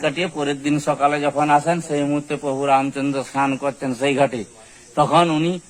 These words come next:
ওনার স্ত্রীকে তাড়িয়ে দিচ্ছেন বাক্যবিহীন করার পরেই। তখন ওনার স্ত্রী বলছেন, "আচ্ছা, ঠিক আছে, প্রভু রামচন্দ্র দশ মাস লঙ্কায় রেখে রাবণকে,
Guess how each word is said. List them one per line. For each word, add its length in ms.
ওনার 220
স্ত্রীকে 420
তাড়িয়ে 360
দিচ্ছেন 420
বাক্যবিহীন 640
করার 300
পরেই। 300
তখন 300
ওনার 360
স্ত্রী 240
বলছেন, 380
"আচ্ছা, 320
ঠিক 240
আছে, 200
প্রভু 340
রামচন্দ্র 640
দশ 260
মাস 240
লঙ্কায় 440
রেখে 240
রাবণকে, 480